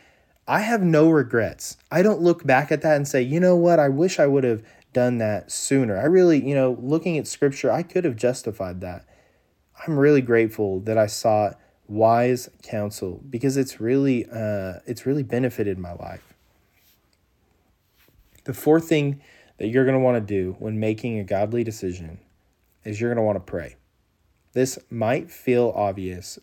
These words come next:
but if any of you lacks wisdom,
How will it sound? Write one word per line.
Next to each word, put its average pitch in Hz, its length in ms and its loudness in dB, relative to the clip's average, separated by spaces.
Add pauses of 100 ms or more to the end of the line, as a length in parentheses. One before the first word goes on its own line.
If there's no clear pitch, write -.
(180)
but 110 340 2 (760)
if 113 160 -6
any 147 260 2
of 185 60 2
you 180 160 4
lacks 160 360 2
wisdom, 92 360 -6